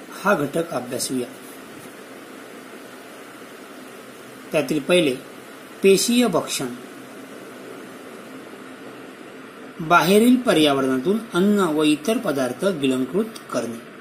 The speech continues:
दुसरे पेशी उत्सर्जन,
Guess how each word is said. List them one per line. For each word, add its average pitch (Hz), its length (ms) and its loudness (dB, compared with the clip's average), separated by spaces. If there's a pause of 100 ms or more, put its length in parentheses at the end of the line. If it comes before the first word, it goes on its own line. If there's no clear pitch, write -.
(2000)
दुसरे 170 560 2 (380)
पेशी 202 360 8
उत्सर्जन, 131 480 2